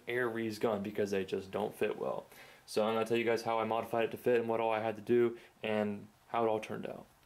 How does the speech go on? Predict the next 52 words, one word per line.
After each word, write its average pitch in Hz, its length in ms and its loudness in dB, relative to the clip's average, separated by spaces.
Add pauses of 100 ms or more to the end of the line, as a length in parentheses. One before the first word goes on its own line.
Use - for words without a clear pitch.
(120)
So - 120 -4
let's 110 120 0
take - 160 -2
a - 20 -2
look. - 260 -4 (400)
So 147 200 2
here's 175 240 6
the 131 80 2
Lone 160 220 2
X 156 140 -4
shell 139 300 2
modified 127 540 0
to 110 80 -12
fit 127 280 0
into 131 760 2 (360)
the 117 200 0
Elite 123 300 2
Force 120 500 0 (100)
M 117 160 -2
four. - 300 -6 (600)
Now, 135 280 2
I 160 100 0
didn't 202 120 0
have 220 160 0
to 151 80 2
do 151 120 6
a - 80 4
whole 143 260 2
lot, 131 240 2
actually. 117 380 -2
I 107 40 0
only 135 140 -2
had 170 160 -6
to 131 100 0
do - 0 -
two 131 320 -4
things. 113 460 -2 (180)
However, 143 340 2
I 135 60 2
did 151 140 0
have 160 100 2
to 135 80 -12
sacrifice 127 720 0
the 113 420 -4 (200)
existence 123 400 -2
of 113 120 0
the 113 120 0
rear 127 260 2
pin 120 480 -2
in 113 160 0
the 107 80 0
receiver 110 540 0